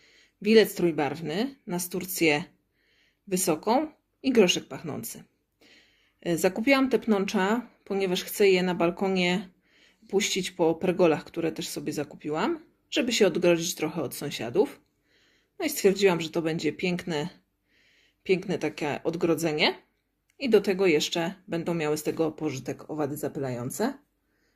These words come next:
ponieważ są to kwiaty. Dobrze, a więc zaczynamy. Dziś mam pomocnika na kanale,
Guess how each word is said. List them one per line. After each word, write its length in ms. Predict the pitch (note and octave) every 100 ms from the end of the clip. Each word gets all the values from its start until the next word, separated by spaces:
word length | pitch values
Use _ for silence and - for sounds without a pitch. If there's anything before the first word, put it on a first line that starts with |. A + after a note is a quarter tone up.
| _
ponieważ 360 | A3 F3+ E3+ F3+
są 200 | - C#3
to 280 | D3+ D#3 - _
kwiaty. 380 | - A#2+ - _ _ _ _ _ _ F3+
Dobrze, 500 | F3+ E3+ F#3 C4 - _
a 100 | -
więc 220 | F#3+ G3 F#3
zaczynamy. 540 | F3+ - D#3 A#2 - - E3
Dziś 200 | G#3 A3
mam 140 | F#3+
pomocnika 520 | F#3+ C#3+ - A#3 A#3
na 120 | G#3+
kanale, 520 | G#3+ G#3 G3 F#3+ F#3+